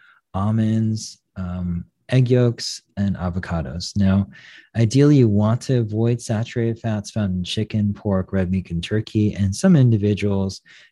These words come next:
can't really tolerate the, this. These are saturated fats in egg yolks. Some individuals can't tolerate them. Some can, though. And egg yolks have a lot of other great nutrients like biotin, but,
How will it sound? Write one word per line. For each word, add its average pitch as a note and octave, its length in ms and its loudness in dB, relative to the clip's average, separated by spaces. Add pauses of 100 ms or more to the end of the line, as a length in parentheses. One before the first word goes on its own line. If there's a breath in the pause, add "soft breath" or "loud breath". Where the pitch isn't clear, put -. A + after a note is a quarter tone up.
(100)
can't B2 240 0
really G#2 200 -2
tolerate G2+ 600 -4
the, F2+ 240 -6
this. F#2+ 320 -6
These G#2+ 200 0
are G2 120 2
saturated D#2 460 -4
fats D#2 280 -6
in E2+ 60 -2
egg E2 160 -4
yolks. D#2+ 240 -4
Some A2 220 4
individuals F#2 560 2
can't F2+ 260 -4
tolerate A2+ 440 0
them. A#2 160 0
Some F2 240 -4
can, D#2+ 300 -6
though. D#3+ 300 -2
And G2 140 0
egg A2+ 140 2
yolks G2+ 240 -2
have F2 140 -4
a D#2 40 -6
lot E2 220 -2
of D#2 80 -6
other E2+ 400 -2
great D2+ 200 -8
nutrients D#2+ 460 -6
like E2 120 -14
biotin, F2+ 540 0
but, G#2 240 0